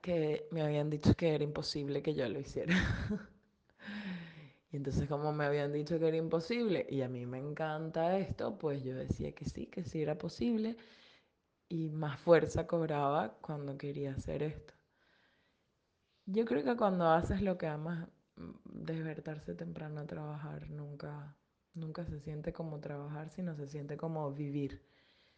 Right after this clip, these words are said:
Y por eso, también en Panamá, por ejemplo, mm, la gente ni conocía lo que era apnea.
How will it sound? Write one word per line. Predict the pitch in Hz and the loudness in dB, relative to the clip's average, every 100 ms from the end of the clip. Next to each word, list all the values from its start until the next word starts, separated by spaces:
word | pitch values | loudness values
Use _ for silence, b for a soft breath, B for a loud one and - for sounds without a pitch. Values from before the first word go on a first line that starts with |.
| b b b _ _ _ _ _ _ 202 | b b b _ _ _ _ _ _ -2
Y | 185 | 0
por | 175 170 | 2 0
eso, | 185 - 185 - _ _ _ _ _ _ _ _ | 0 -6 -14 -18 _ _ _ _ _ _ _ _
también | 170 165 160 160 | -6 -4 -4 -4
en | 170 185 180 - | -2 -2 -2 -4
Panamá, | 165 160 151 156 | -4 -2 -2 -2
por | 165 160 | 0 -2
ejemplo, | 160 156 160 170 165 160 - - | -4 -6 -4 -2 0 -2 -6 -12
mm, | 156 151 151 - _ 156 | -10 -8 -10 -14 _ -10
la | 151 | -6
gente | 147 143 151 | -6 -6 -6
ni | 160 160 151 | -6 -6 -8
conocía | - 147 147 - 151 | -12 -10 -10 -6 -4
lo | 147 151 | -4 -6
que | - | -8
era | 143 | -8
apnea. | 151 147 151 156 | -8 -10 -10 -12